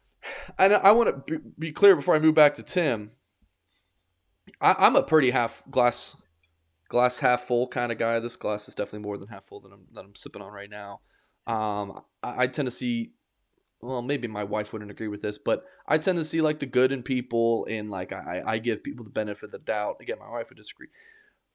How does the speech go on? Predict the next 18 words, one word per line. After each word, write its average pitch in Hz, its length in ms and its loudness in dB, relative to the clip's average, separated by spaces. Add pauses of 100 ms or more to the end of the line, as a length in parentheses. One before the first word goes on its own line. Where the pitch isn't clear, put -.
(140)
So 208 340 2
I 254 200 0
always 349 280 2
kinda 254 320 2
like 294 300 0
Brian 196 240 2
Kelly, 185 480 4
and, 170 320 -4
and, 139 360 -2 (120)
you 117 120 -10
know, 131 220 -8 (380)
I, 123 80 -8
I 127 200 0
was 196 180 2
always 180 240 2
fine 165 320 0
with 247 140 -4
him. 113 180 -2